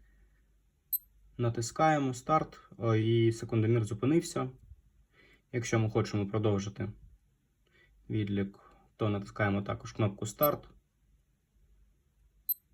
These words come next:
І кнопкою reset ми можемо скинути секундомір. Далі. Також у нас тут є будильник.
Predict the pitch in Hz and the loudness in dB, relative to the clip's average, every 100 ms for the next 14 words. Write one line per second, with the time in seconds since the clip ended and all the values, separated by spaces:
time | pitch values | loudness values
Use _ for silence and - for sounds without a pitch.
0 | - - - _ _ _ _ _ - _ | -20 -20 -20 _ _ _ _ _ -20 _
1 | _ 135 156 156 123 113 104 101 98 143 | _ -4 -2 0 -4 0 0 0 0 -2
2 | 143 110 104 113 117 113 101 101 107 110 | 0 0 2 2 2 2 2 0 -4 -8
3 | - 104 98 101 - - - 107 101 98 | -4 -2 -2 -4 -16 -20 -10 -4 -2 0
4 | 95 98 - - - _ - _ _ _ | 0 -2 -6 -20 -20 _ -20 _ _ _
5 | _ _ _ _ _ - 110 107 98 101 | _ _ _ _ _ -12 0 2 2 0
6 | - - _ _ _ _ _ _ - _ | -4 -6 _ _ _ _ _ _ -20 _
7 | _ _ _ _ - - _ _ _ _ | _ _ _ _ -20 -20 _ _ _ _
8 | _ _ _ _ - _ 156 147 117 113 | _ _ _ _ -20 _ -4 -2 0 0
9 | 110 - 107 110 101 135 107 98 95 117 | 0 -4 -4 -2 0 0 2 2 4 2
10 | - - | -2 -10